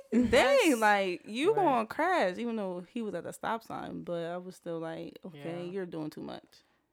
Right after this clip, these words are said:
Speaker 3: Yeah, and then, like, that whole instance, this guy was coming from the opposite direction as I was walking this way,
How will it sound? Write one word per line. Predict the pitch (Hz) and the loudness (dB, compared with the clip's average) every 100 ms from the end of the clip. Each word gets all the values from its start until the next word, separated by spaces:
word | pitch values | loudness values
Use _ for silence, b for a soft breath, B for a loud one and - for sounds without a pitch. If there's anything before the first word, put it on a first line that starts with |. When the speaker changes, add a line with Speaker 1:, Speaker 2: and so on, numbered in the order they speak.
| _ | _
Speaker 3:
Yeah, | 180 196 196 | -16 -14 -12
and | 185 185 | -14 -14
then, | 175 | -14
like, | 180 170 | -14 -10
that | 202 226 | -8 -8
whole | 220 202 196 180 - | -8 -10 -10 -12 -16
instance, | 185 180 - 180 180 185 - - - _ _ _ _ _ _ _ | -18 -18 -18 -14 -14 -14 -18 -20 -20 _ _ _ _ _ _ _
this | 202 240 | -8 -8
guy | - 190 214 | -6 -2 -2
was | 196 170 | -6 -12
coming | - 202 180 | -16 -16 -16
from | 185 170 | -14 -14
the | 160 | -14
opposite | - 180 185 - 170 | -14 -14 -14 -18 -16
direction | 160 170 175 165 156 | -12 -12 -14 -18 -18
as | 156 | -14
I | 165 | -14
was | 156 | -14
walking | 156 165 165 | -16 -18 -18
this | 165 175 | -18 -16
way, | 180 185 185 | -12 -10 -12